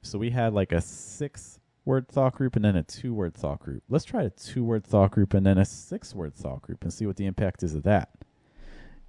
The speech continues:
Rainy day, squirrel saving acorns in the maple. Rainy day, squirrel saving acorns in the maple.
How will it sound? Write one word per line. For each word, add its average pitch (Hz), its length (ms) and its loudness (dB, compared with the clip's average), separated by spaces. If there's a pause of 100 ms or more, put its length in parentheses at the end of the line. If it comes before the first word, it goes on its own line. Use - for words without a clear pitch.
(160)
Rainy 92 260 8
day, 80 380 2 (1000)
squirrel - 340 -6
saving 87 260 -2
acorns 87 360 -4
in 95 80 -8
the 98 60 -4
maple. 101 460 -4 (1080)
Rainy 95 300 2
day, 80 400 2 (760)
squirrel - 380 -6
saving 80 300 -6
acorns 87 300 -6
in 95 60 -6
the 95 80 -4
maple. 101 400 -2